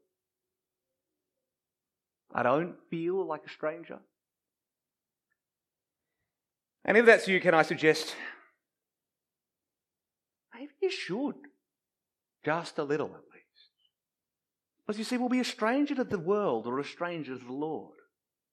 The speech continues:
We'll be an exile to this, in this world or an exile in the next. We, we can, just can't have a foot in both kingdoms. We can't serve two masters. Here's the ultimate test.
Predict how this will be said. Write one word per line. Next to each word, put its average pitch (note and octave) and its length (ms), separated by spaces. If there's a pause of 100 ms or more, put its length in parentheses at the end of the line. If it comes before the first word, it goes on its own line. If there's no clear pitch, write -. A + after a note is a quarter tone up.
(1000)
We'll F3+ 80
be G3+ 120
an G3 100
exile D#3+ 460
to C3 100
this, C3 240
in B2+ 180
this G#3 260
world G#2 300
or A2+ 140
an C3 60
exile G#2+ 400
in G#2 100
the A#2+ 80
next. D3 260
We, A3 140
we G#3+ 80
can, G#3+ 160
just - 180
can't E4 220
have C#4 140
a D4 40
foot C#4 220
in B3 80
both A3+ 180
kingdoms. B3+ 680 (1700)
We D#3 100
can't D3 260
serve A2 320
two G2+ 180
masters. - 880 (2250)
Here's D4 200
the E3+ 60
ultimate C#3 380
test. - 340